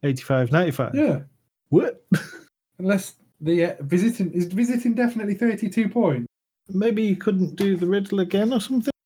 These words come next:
Speaker 2: Maybe.
Speaker 1: Wait, wait, wait, wait, wait, hang about. So if I go back to the page.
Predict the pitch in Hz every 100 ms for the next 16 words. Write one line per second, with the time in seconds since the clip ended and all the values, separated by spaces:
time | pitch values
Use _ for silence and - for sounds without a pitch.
0 | - 147 160 160 147 123 120 131 143 _
1 | _ _ _ _ 180 185 143 175 151 151
2 | 165 139 139 131 131 139 139 113 110 131
3 | - _ _ _ _ 131 123 110 131 165
4 | 160 156 147 147 139 - 143 131 123 151
5 | 139 127 123 110 110 - -